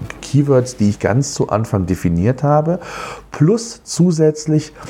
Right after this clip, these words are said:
zu den W-Fragen, die Google mir in den Google Suggests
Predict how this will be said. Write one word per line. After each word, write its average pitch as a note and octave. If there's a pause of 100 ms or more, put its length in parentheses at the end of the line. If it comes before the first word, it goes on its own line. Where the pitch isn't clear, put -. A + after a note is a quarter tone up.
(240)
zu B2
den A2+
W-Fragen, A#2+
die A2
Google B2+
mir A2+ (420)
in G2+
den G2+ (220)
Google A2+
Suggests G#2